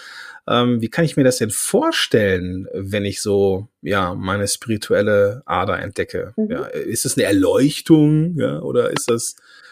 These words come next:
Speaker 1: irgendwas ganz Subtiles?
Speaker 2: Also es, es kann, ich glaube aber, dass es bei den aller, allerwenigsten der Fall ist,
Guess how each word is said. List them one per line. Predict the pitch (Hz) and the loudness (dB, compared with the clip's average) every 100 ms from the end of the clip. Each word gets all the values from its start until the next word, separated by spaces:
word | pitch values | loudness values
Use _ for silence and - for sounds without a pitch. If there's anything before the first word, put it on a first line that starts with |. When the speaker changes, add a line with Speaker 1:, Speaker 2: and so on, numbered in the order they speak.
| - | -6
Speaker 1:
irgendwas | 113 117 113 | -2 -2 -2
ganz | - 110 110 | -2 -4 -6
Subtiles? | 95 - - - - - - _ _ - - | -8 -8 -8 -8 -10 -14 -16 _ _ -8 0
Speaker 2:
Also | 220 220 | 2 2
es, | - - - | 0 -6 -6
es | 190 - | -8 -6
kann, | - 196 294 262 | -2 0 0 0
ich | 208 | 0
glaube | - 214 214 | 2 4 6
aber, | 202 202 | 4 4
dass | 196 | 2
es | 196 - | 0 0
bei | 180 | 0
den | 180 170 | 0 -2
aller, | - 220 240 196 | -2 -2 -2 0
allerwenigsten | 196 185 180 208 220 - 196 190 | 0 2 2 2 0 -2 -2 0
der | 185 | 0
Fall | 185 190 180 185 180 - - - _ | -2 -4 0 2 2 0 -4 -10 _
ist, | 196 - - | -4 -4 -12